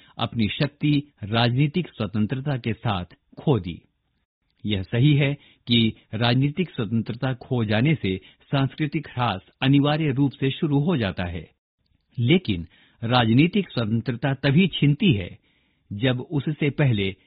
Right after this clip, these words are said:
किसी तरह का ह्रास शुरू हो जाता है। भारत जैसा विशाल, अति विकसित और अत्यंत सभ्य देश बाह्य आक्रमण के सामने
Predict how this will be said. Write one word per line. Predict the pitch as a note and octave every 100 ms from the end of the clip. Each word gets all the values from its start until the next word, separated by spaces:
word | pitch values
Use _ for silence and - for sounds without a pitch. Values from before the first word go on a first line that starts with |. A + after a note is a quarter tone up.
| _
किसी | D#3+ E3 G3
तरह | E3 A#2+ A2+
का | A#2+ A2+
ह्रास | F2+ A#2 G2 F#2 - -
शुरू | C3 A2+
हो | D3 C#3+
जाता | F#2+ F2+ E2+
है। | E2+ F2 - _ _ _ _ -
भारत | F2 A2+ A2+ A2+ F#2
जैसा | A2 G#2+ A2
विशाल, | G2 G2+ A2 A2 A2 - _ _
अति | C#3 C3+ A2+
विकसित | C#3 D3+ - F#2+ -
और | - A#2+ A#2 A2+ _ -
अत्यंत | C#3 - F#3+ F3+
सभ्य | - - D#3+ C3+ C3+
देश | C3+ D#3+ F#2+ - - _ _ -
बाह्य | A#2+ D#3+ F3+ F3+ -
आक्रमण | C3+ C#3+ D3+ D#3 D3+
के | D3
सामने | - C#3 A2+ G#2+ A#2+